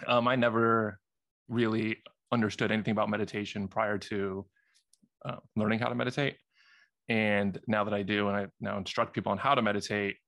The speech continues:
it's funny because everybody does have that, "Oh, I can't quiet my mind. I always have a thought," right? All these excuses.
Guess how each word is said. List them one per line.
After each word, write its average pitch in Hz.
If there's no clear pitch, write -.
it's 104
funny 104
because 95
everybody 101
does 98
have 101
that, 98
"Oh, 101
I 98
can't 98
quiet 101
my 98
mind. 98
I 101
always 98
have 101
a 95
thought," 107
right? 104
All 104
these 98
excuses. 123